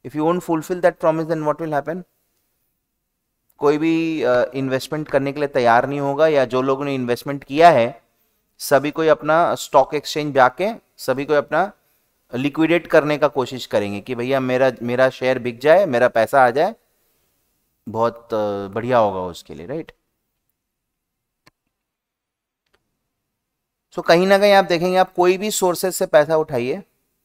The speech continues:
right, उसका एक cost होता है, पैसा free का नहीं मिलता। In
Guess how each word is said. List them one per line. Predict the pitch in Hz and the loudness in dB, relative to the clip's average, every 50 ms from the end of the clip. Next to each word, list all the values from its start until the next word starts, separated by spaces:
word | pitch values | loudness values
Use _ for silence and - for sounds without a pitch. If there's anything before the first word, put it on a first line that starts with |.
| _ _ _ _ _ _ _ _ _ _ _ _ _ _ _ _ _ _ _ _ _ _ _ _ _ _ _ - _ _ _ _ _ _ _ _ _ _ _ _ _ _ _ _ _ _ _ _ _ _ _ _ _ _ _ _ _ _ _ _ _ _ - | _ _ _ _ _ _ _ _ _ _ _ _ _ _ _ _ _ _ _ _ _ _ _ _ _ _ _ -20 _ _ _ _ _ _ _ _ _ _ _ _ _ _ _ _ _ _ _ _ _ _ _ _ _ _ _ _ _ _ _ _ _ _ -10
right, | 117 123 135 135 - - - _ - | -8 -8 -8 -8 -10 -20 -20 _ -12
उसका | 117 120 123 120 - - 156 | -8 -8 -8 -8 -6 -4 -4
एक | 147 - - | -4 -4 0
cost | - 120 127 131 - - - | 2 2 2 2 0 -6 -8
होता | 113 - - 90 80 | -8 -8 -6 -8 -8
है, | 73 64 - _ _ _ _ _ _ _ _ _ _ _ _ _ _ _ _ - | -10 -14 -18 _ _ _ _ _ _ _ _ _ _ _ _ _ _ _ _ -6
पैसा | - 113 113 - 147 139 - | -6 -4 -2 -2 -4 -4 -2
free | 139 139 139 | -6 -8 -4
का | - 147 | -4 -4
नहीं | 143 143 135 | -4 -4 -6
मिलता। | 120 107 95 - - 76 69 _ _ _ _ _ _ _ _ _ _ _ _ _ _ _ _ _ _ _ - | -6 -8 -10 -10 -12 -14 -14 _ _ _ _ _ _ _ _ _ _ _ _ _ _ _ _ _ _ _ -10
In | 123 139 | -8 -6